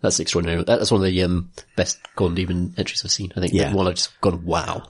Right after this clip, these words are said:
Speaker 1: that is next level."
Speaker 2: When I was still planning to go up to One World, I was actually thinking about putting my War Queen or my, maybe my Chieftain into the Golden Demon A O S. Not because I have no hope. Like, I have literally no hope or aspiration or expectation of second round podium at all.
Speaker 1: Hmm.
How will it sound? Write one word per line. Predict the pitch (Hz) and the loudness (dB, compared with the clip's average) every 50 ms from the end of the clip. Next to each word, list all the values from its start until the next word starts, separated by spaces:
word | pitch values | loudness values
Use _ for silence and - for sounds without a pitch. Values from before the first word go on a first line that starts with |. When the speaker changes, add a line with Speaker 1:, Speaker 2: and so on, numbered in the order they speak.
| - | -2
Speaker 1:
that | - 87 82 90 - | -2 0 0 -2 -4
is | 90 80 - - - - | -4 -4 -2 -2 -4 -4
next | - - - - | -8 -6 -4 -4
level." | - - 107 - - | -4 -4 -4 -2 2
Speaker 2:
When | 123 123 127 | 2 4 4
I | 123 | 4
was | 117 - | 4 4
still | - 113 98 | 4 2 2
planning | - 107 98 98 95 | 4 2 2 2 2
to | - - | 2 4
go | 95 87 | 2 4
up | - | 4
to | 98 87 | 4 4
One | 87 92 98 92 87 | 4 4 4 4 4
World, | 87 85 85 90 | 4 4 4 4
I | |
was | 98 98 | 2 2
actually | 110 117 117 - 101 | 2 2 0 0 0
thinking | - - 104 92 90 - 95 95 | 2 0 0 0 0 0 0 0
about | 92 - 90 82 78 73 - - _ _ - - | 0 0 0 0 0 -2 -4 -10 _ _ -12 -2
putting | - 113 101 95 95 92 | 0 2 4 4 4 4
my | 87 85 82 | 4 4 4
War | 82 85 82 80 | 4 4 2 2
Queen | - - 85 80 78 | 2 0 0 2 2
or | 80 | 2
my, | 80 78 78 | 2 2 2
maybe | 78 82 82 80 80 | 2 4 4 4 4
my | 78 76 | 2 0
Chieftain | 73 - 85 80 - - 80 73 | 2 2 0 2 2 0 0 0
into | 78 76 - 90 | 0 0 0 0
the | 87 | 0
Golden | - 80 73 73 78 | 2 2 2 2 2
Demon | 78 80 76 76 78 | 2 2 2 2 2
A | 76 76 | 2 2
O | 78 82 | 2 2
S. | 78 78 - - - | 2 2 0 0 0
Not | 120 127 127 - - | 0 0 0 0 -2
because | - - 113 - | -4 -4 -4 -2
I | - 98 | 0 0
have | 101 98 101 | 0 0 0
no | 98 98 101 104 101 95 82 | 0 0 2 2 2 2 2
hope. | 73 73 65 - - | 0 -2 -2 -2 -2
Like, | 87 90 85 90 | -2 0 0 0
I | 90 | 0
have | 90 90 85 | 0 0 0
literally | 87 98 104 95 - - 98 98 | 2 2 2 2 0 0 0 2
no | 95 101 101 101 101 90 | 4 4 6 6 4 4
hope | - 98 90 87 80 - - | 4 4 2 2 2 0 -2
or | 87 | -4
aspiration | 87 87 - - 85 85 - - 87 85 80 - - | -4 -2 -2 0 0 0 0 0 -2 -2 -2 -2 -2
or | - 80 73 | -2 -2 -2
expectation | - - 85 - - 117 104 - 92 82 76 73 - - - - - - - - - - | -2 -4 -4 -2 0 0 0 2 0 0 -2 -2 -6 -12 -20 -20 -20 -20 -20 -10 -6 -2
of | 76 73 73 73 71 65 67 - - _ _ _ _ _ _ _ _ _ _ _ - _ _ _ _ _ _ _ _ - | 0 0 0 0 0 -2 -4 -8 -12 _ _ _ _ _ _ _ _ _ _ _ -20 _ _ _ _ _ _ _ _ -6
second | - - 85 76 - 92 | -4 -2 -2 -2 -2 0
round | 87 85 90 87 | 0 0 0 0
podium | - 92 90 85 95 92 90 | 2 2 2 2 2 2 0
at | 73 - - | 0 0 0
all. | 85 85 90 - - | 0 0 0 0 0
Speaker 1:
Hmm. | - 95 87 85 | 2 2 2 2